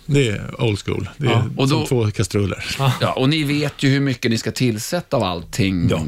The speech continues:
Speaker 3: Ja,
Speaker 2: precis.
Speaker 3: för det har ju ni experimenterat fram.
Speaker 2: Mm.
Speaker 3: Ja, okej.
Speaker 2: Men som alla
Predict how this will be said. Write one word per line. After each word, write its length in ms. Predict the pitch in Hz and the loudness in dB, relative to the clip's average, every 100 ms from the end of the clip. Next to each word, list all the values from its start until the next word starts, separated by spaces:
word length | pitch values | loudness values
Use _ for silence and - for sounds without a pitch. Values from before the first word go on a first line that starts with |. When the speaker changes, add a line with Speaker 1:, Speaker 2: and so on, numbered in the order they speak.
| - | -4
Speaker 3:
Ja, 160 | 87 82 | -2 0
Speaker 2:
precis. 180 | 78 | 0
Speaker 3:
för 80 | 120 | 0
det 80 | 127 | 0
har 120 | 113 | 0
ju 60 | 110 | 0
ni 340 | 110 104 98 | 0 0 -2
experimenterat 640 | 95 98 - 101 95 85 - | -2 -2 0 0 0 -2 0
fram. 320 | 95 - 101 - | -2 -2 -8 0
Speaker 2:
Mm. 180 | 143 110 - - | 2 2 0 -4
Speaker 3:
Ja, 200 | 98 - - | -4 -4 -6
okej. 360 | - 196 - - - _ | -2 0 -2 -6 -12 _
Speaker 2:
Men 180 | 156 160 - _ _ | 2 2 -2 _ _
som 580 | - - - 175 151 135 | -10 -6 -2 2 2 2
alla 580 | 165 139 127 120 107 104 | 2 2 2 2 0 -2